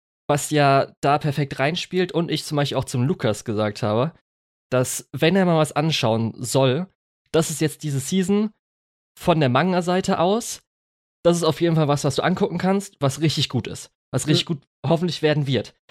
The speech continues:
Speaker 1: Und als dann die erste Folge rauskam, ich hatte Tränen in den Augen, weil die Produktion so gut aussah.
Speaker 2: <laughs> Ja.
Speaker 1: Also wirklich gerade die erste Episode ist ja auch
Speaker 2: Unverschämt.
Speaker 1: noch mal, noch mal einen Ticken besser.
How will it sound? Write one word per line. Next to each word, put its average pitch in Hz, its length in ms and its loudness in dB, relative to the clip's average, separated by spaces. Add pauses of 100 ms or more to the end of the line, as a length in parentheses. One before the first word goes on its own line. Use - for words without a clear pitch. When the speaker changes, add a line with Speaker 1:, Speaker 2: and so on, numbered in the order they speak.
(180)
Speaker 1:
Und 147 160 0
als 185 220 2
dann 165 120 2
die 156 60 2
erste 156 280 0
Folge 143 280 0
rauskam, 117 480 -2 (380)
ich - 180 -6
hatte 208 200 -2
Tränen 160 320 0
in 113 100 2
den - 80 -4
Augen, 120 340 0 (400)
weil 139 80 2
die 151 80 0
Produktion 160 720 0 (400)
so 208 320 0
gut 208 240 -4
aussah. 110 480 -4 (160)
Speaker 2:
<laughs> 95 120 0
Ja. 131 300 4
Speaker 1:
Also 156 240 2
wirklich 220 220 0
gerade 175 160 0
die 180 100 -4
erste 175 260 0
Episode 160 280 4
ist 120 80 2
ja - 60 2
auch 156 100 4
Speaker 2:
Unverschämt. 151 220 4
Speaker 1:
noch 117 60 4
mal, 113 160 0 (300)
noch 160 160 2
mal 131 100 4
einen 117 80 2
Ticken 127 280 -2
besser. 180 380 0